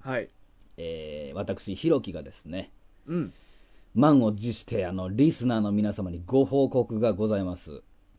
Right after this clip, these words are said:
Speaker 1: お。なんやろ。
Speaker 2: え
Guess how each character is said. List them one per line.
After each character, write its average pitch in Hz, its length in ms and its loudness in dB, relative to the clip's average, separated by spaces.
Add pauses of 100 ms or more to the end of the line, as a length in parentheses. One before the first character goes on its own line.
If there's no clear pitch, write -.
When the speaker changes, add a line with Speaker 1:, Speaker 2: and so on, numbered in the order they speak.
Speaker 1:
お。 139 260 2 (1300)
な 110 120 -8
ん 113 40 -4
や 95 100 0
ろ。 92 40 0
Speaker 2:
え 85 300 -6